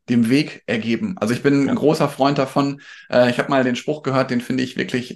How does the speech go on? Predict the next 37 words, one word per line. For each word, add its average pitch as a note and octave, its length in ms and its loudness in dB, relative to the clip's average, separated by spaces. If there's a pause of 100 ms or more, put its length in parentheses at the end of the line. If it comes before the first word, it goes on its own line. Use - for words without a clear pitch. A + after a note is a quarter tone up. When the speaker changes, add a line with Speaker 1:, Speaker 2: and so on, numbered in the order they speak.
Speaker 1:
sehr A#2+ 240 4
gut, C#3 360 0 (380)
ähm, B2+ 420 0 (280)
löst F#3 360 4
dich F3 100 2
vom C3+ 180 0
Ergebnis C#3 760 -2
und B2 440 -2
konzentrier C#3 540 4
dich D3 160 0
auf - 180 0
den B2 400 -2 (140)
Prozess. C3+ 480 -2
Also A#2 180 0
tu D3 220 -2
das E3 240 2
Beste E3 320 0
für D3 140 -6
den C3+ 180 0
Prozess - 480 -4
und A#2+ 160 0
löse C#3+ 300 2
dich B2 160 -4
vom - 160 -4
Ergebnis. - 600 -8 (280)
Speaker 2:
Mhm. A2+ 180 -6
Speaker 1:
Weil C3 400 2 (260)
jetzt, - 440 -4
ich - 100 -10
will C#3+ 80 8
mal D3+ 120 6
ein C3+ 60 2
ganz D3+ 220 2
konkretes D3 520 0
Beispiel B2+ 520 2
bei A2+ 160 2
euch. A2 400 0